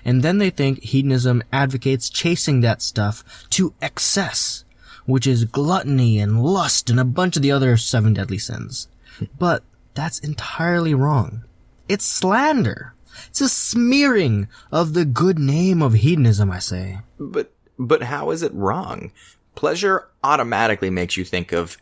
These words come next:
Speaker 2: excess and gluttons with their fingers sticky and just a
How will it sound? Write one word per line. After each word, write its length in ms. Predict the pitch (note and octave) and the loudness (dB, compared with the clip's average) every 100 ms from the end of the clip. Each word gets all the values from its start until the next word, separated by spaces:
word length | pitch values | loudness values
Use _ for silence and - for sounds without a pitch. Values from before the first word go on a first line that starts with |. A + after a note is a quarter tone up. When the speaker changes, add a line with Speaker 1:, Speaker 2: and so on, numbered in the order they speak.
| - | -4
Speaker 2:
excess 580 | G#2+ - - D#2+ C#2+ - | -4 -4 -6 -6 -6 -8
and 200 | E2 E2+ - - - | -8 -10 -18 -20 -6
gluttons 580 | G2+ G#2+ G#2 F#2+ F2 E2 | 0 0 0 -2 -4 -4
with 180 | F2+ - | -4 -2
their 180 | E2+ | -4
fingers 440 | E2+ - G#2+ F#2+ F2 | -4 -4 -2 -2 -4
sticky 580 | - - G2 - E2+ F2 | -4 -2 -4 -4 -8 -8
and 100 | F2 | -8
just 220 | E2+ - | -8 -6
a 120 | E2 | -6